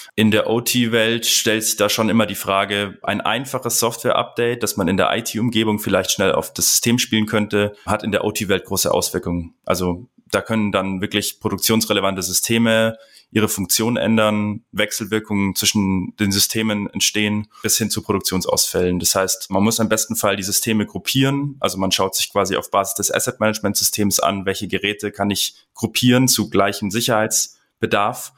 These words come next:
Und dann muss ich mir Maßnahmen überlegen, wie ich die dann, wie ich dagegen ankomme. Und in vielen Fällen erkennt man vielleicht auch eine Schwachstelle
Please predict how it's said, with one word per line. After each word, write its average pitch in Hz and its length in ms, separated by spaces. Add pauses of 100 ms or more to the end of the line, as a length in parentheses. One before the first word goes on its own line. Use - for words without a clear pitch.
(260)
Und 107 200
dann 110 340
muss 113 220
ich 107 100
mir 101 160
Maßnahmen 98 480
überlegen, 95 480
wie 98 160
ich 95 160
die 101 160
dann, 92 400
wie 101 120
ich - 160
dagegen 98 340
ankomme. 87 600
Und 107 140
in 98 100
vielen 127 320
Fällen 110 540
erkennt 123 360
man 110 120
vielleicht 98 320
auch - 100
eine 101 100
Schwachstelle 104 680